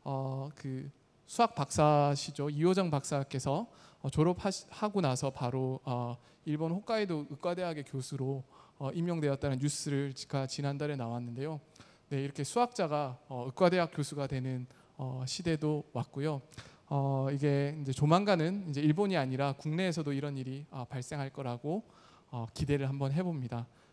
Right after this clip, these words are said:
그래서 저희 연구실 역시, 어, 저희 다 이렇게 수학자로 다 구성되어 있지만요. 이렇게 많은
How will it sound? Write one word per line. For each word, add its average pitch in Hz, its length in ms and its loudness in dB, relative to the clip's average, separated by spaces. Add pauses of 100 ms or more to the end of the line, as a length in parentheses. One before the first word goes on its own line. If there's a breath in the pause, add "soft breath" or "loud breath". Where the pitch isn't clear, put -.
(360 soft breath)
그래서 139 260 -2
저희 151 300 4
연구실 160 400 0
역시, 147 720 -4
어, 123 340 -8 (600 loud breath)
저희 139 320 -4 (400)
다 123 200 -6
이렇게 127 200 -8
수학자로 180 760 2
다 135 160 0
구성되어 156 560 0
있지만요. 131 520 -6
이렇게 147 280 -6
많은 156 500 -2